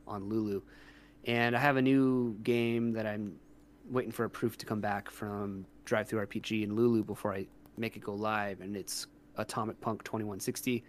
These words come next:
It's essentially taking O S R rules, trying to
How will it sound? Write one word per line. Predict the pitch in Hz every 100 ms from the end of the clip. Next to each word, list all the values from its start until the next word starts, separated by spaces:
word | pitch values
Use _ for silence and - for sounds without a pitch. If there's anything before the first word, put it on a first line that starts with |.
| - - - -
It's | 120
essentially | 120 135 123
taking | 113 117 117 110 107 - - - - -
O | 143 135
S | 120
R | 127 110
rules, | 110 104 107 - - -
trying | - 117
to | 107